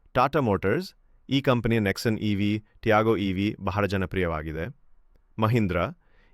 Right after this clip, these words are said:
ಈ ಕಂಪನಿಯ ಎಕ್ಸ್ ಯು ವಿ ಫೋರ್ ಹಂಡ್ರೆಡ್ ಇ ವಿ ಬಿಡುಗಡೆ ಮಾಡಿ ಸ್ಪರ್ಧೆ ನೀಡುತ್ತಿದೆ. ಎಂ ಜಿ ಮೋಟರ್ಸ್,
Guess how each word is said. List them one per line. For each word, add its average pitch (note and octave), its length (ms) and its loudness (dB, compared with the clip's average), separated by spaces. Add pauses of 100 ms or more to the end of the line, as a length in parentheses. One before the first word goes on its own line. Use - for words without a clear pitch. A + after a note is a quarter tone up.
ಈ D3 160 2
ಕಂಪನಿಯ A#2 500 0 (100)
ಎಕ್ಸ್ - 240 -2
ಯು C3+ 80 2
ವಿ B2 100 2
ಫೋರ್ A2+ 280 2
ಹಂಡ್ರೆಡ್ G2+ 320 0
ಇ G2 120 -4
ವಿ G2+ 140 0
ಬಿಡುಗಡೆ G2+ 400 2
ಮಾಡಿ F2+ 360 -2
ಸ್ಪರ್ಧೆ F#2+ 380 -2
ನೀಡುತ್ತಿದೆ. D2+ 580 -8 (720)
ಎಂ C#3 180 2
ಜಿ E3 120 4
ಮೋಟರ್ಸ್, A2 540 0